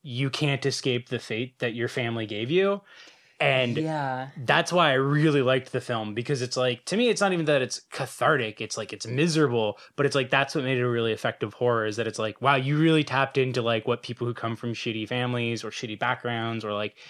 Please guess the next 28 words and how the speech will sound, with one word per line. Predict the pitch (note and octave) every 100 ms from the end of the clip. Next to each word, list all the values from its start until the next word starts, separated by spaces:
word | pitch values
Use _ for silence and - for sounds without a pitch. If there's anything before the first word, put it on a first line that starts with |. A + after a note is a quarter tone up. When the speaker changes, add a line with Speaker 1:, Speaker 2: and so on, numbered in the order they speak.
| -
Speaker 1:
have | - B2+
a | A2+
history | B2 - B2 A2+ A2+
of, | A2 A2
like, | G#2+ G#2 - - - -
mental | C3+ C3
illness | B2 A#2+ B2 A#2+ A#2+ A#2+
or |
cyclical | - - B2+ A#2+ - B2
abuse | A2 A2+ A2+ -
in | A2+
their | G#2+
family | A#2+ A2+ A2 A2 G#2+ - _ _
fear, | - G#3 A3+ D#3+ C#3+ C3
which | C#3 C#3+
is | D#3 D3
that, | C3+
Speaker 2:
Yes. | C3
Speaker 1:
like, | B2+ B2+ - _ -
there's | D#3 D#3 C3+
nothing | C#3+ C#3 D#3 C#3+
I | B2+
can | - A#2
do | A#2 B2+ A#2+ A2+ G#2+ _ _ _ _ _ _ -
to | F3 D#3
escape | C#3+ - - C#3 B2+ B2
that | A2 G#2 -
fate. | G2+ E2+